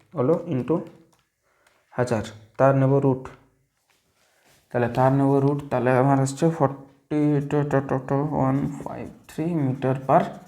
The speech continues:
second। ঠিক আছে, এখানে কত দিয়েছে আনসারটা?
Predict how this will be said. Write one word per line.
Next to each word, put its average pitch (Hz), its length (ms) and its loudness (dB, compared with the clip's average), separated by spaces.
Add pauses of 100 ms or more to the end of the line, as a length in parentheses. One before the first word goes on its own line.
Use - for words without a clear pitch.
(300)
second। 120 280 -6 (1120)
ঠিক 151 200 2
আছে, 160 140 -2 (680)
এখানে 160 280 4
কত 156 100 2 (100)
দিয়েছে 165 260 2
আনসারটা? 156 360 0